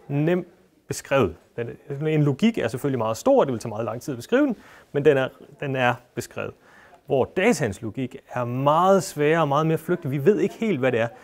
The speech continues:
Der er nogle steder, hvor vi ved, hvad det er. Og der prøver vi at bruge det og få, få eksekveret på det, men meget af vores opgave er også at finde ud af, hvad er datans logik?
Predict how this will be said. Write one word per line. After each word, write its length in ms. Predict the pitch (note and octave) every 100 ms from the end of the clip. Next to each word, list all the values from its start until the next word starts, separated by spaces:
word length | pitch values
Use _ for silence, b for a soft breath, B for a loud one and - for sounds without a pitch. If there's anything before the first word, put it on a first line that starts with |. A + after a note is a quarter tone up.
| B
Der 60 | -
er 40 |
nogle 160 | C3+ C3
steder, 420 | - G#3+ B3+ C#4
hvor 120 | F3+
vi 160 | C3 B2
ved, 180 | B2+ C3+ - _ _ -
hvad 220 | A#2+ A#2+
det 100 | G2
er. 180 | F#2+ - _ _ _ b b b b b _
Og 260 | - - -
der 100 | F#3+
prøver 360 | - F#3+ F#3+
vi 80 | C#3+
at 100 | A#2+
bruge 300 | C3 C3+ F3
det 100 | B2
og 160 | - G2+
få, 240 | - A2+
få 180 | - C3
eksekveret 600 | G#2 - - F3 F#3 G#2
på 140 | -
det, 80 | A#2
men 220 | A2+ A#2
meget 320 | B2 C3+ G3+ F3+
af 300 | B2+ A2+ A2
vores 340 | C3 G#3+ -
opgave 520 | B2+ - B2 A#2 A#2+
er 120 | C3
også 420 | B2+ A#2 D3+ D3+ C#3+
at 160 | A#2 G#2
finde 260 | C3 C3
ud 160 | E3+ F#3+
af, 120 | A2+
hvad 300 | A2 B2+ F#3
er 180 | - G#3 C4
datans 500 | D3 A#2+ - G#2 F#2+
logik? 380 | G2 - G2+ -